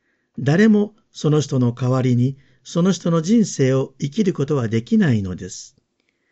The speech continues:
私たちは、それぞれが神に作られ、命を与えられ、愛されていることを信じ、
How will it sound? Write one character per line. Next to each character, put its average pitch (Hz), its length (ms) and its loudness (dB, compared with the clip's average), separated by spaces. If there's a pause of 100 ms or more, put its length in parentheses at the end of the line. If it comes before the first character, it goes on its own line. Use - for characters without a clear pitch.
(420)
私 120 320 0
た 113 140 -4
ち - 140 -8
は、 104 240 -6 (280)
そ - 220 -4
れ 220 120 6
ぞ 135 140 2
れ 98 140 0
が 92 180 -12 (400)
神 127 260 2
に 98 160 -2
作 - 340 -6
ら 117 140 0
れ、 101 200 -10 (420)
命 139 560 2
を 117 180 2
与 143 280 -2
え 139 80 0
ら 131 120 -2
れ、 117 180 -4 (340)
愛 165 180 2
さ 208 180 -4
れ 185 140 0
て 160 160 -2
い 147 40 0
る 143 100 -4
こ 151 140 -6
と 175 140 -2
を 143 60 -2
信 180 420 0
じ、 107 200 -12